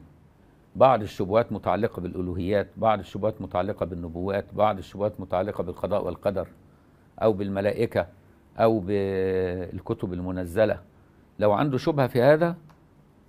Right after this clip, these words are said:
يعني، نادرا ما يقبل منه عمل. فهمت ازاي؟ وبالتالي لابد ان تصفي اعتقادك من كل شبهة اولا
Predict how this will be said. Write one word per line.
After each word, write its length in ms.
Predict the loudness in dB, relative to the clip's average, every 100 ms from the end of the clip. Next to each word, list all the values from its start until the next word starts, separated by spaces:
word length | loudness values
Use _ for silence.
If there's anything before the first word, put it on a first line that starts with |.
| _ _ _ 2
يعني، 480 | 4 4 0 -4 -8 -20 _ -12
نادرا 560 | -2 2 2 6 8 6
ما 160 | 4 2
يقبل 300 | 2 2 2
منه 240 | -2 -4
عمل. 200 | -6 -8 -16 -20 -20 _ -20 -20 _ _ _ _ -20 _
فهمت 320 | -6 -4 -4
ازاي؟ 200 | -2 2
وبالتالي 600 | 4 2 -2 2 2 4
لابد 340 | 2 0 -2 -2
ان 200 | -2 -4
تصفي 720 | -4 2 2 2 -6 -4 -4 0
اعتقادك 760 | 0 0 -4 6 8 8 4 -4
من 100 | -2
كل 280 | 2 2 4
شبهة 300 | 4 6 6
اولا 440 | 8 6 6